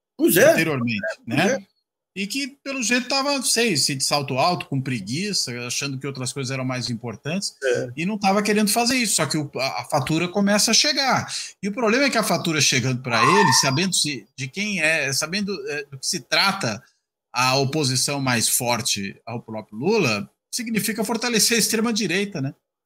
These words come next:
Speaker 1: É
Speaker 2: É
Speaker 1: isso.
Speaker 2: esse o problema.
Speaker 1: Ali, ali me soou muito mais como uma crítica do que como uma autocrítica, mas tudo bem.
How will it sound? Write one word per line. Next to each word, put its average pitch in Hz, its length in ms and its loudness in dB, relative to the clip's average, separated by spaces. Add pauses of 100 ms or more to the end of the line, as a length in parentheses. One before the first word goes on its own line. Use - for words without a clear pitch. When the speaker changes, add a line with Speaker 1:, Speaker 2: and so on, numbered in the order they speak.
Speaker 1:
É 202 60 0
Speaker 2:
É - 40 4
Speaker 1:
isso. - 140 4
Speaker 2:
esse 180 160 -6
o - 20 -18
problema. 139 400 -14 (560)
Speaker 1:
Ali, 196 200 6
ali 226 200 4
me 302 80 2
soou 233 260 6
muito 240 220 2
mais 214 180 4
como 202 180 2
uma 185 200 2
crítica 202 480 2
do 247 60 -14
que 247 160 -4
como 254 160 0
uma 254 100 2
autocrítica, 208 720 -2
mas 226 120 -4
tudo 214 200 -2
bem. - 420 0